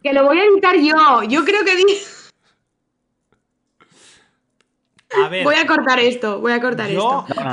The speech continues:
Speaker 3: no,
Speaker 2: yo,
Speaker 3: no.
Speaker 2: yo sin-, sinceramente, yo creo que, que no se delinquiría ni nada en caso de que pasase eso. Hay policía igualmente.
Speaker 3: Sí, bueno, pero una Play cinco que hay pocas.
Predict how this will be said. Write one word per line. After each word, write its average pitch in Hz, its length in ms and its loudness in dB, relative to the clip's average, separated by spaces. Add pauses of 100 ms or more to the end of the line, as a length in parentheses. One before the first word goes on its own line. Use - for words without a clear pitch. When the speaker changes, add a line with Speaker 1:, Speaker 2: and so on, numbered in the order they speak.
Speaker 3:
no, 131 100 0
Speaker 2:
yo, 113 80 -6
Speaker 3:
no. 117 180 -10 (440)
Speaker 2:
yo 160 340 -4
sin-, 220 380 -12
sinceramente, 185 1200 -8 (540)
yo 143 380 -16
creo 170 260 -10
que, 147 380 -12
que 131 180 -18
no 123 400 -16
se 180 160 -12
delinquiría 131 720 -16
ni 143 80 -16
nada 110 360 -20
en 120 100 -20
caso 123 220 -18
de 143 80 -16
que 131 40 -18
pasase 127 420 -18
eso. 107 220 -20 (960)
Hay 147 160 -16
policía 160 480 -14
igualmente. 160 680 -12 (2000)
Speaker 3:
Sí, - 160 -14
bueno, 107 200 -4
pero 98 160 -8
una 117 180 -6
Play 120 220 -8
cinco 123 340 -6
que 113 100 -2
hay 104 80 -2
pocas. 117 520 -6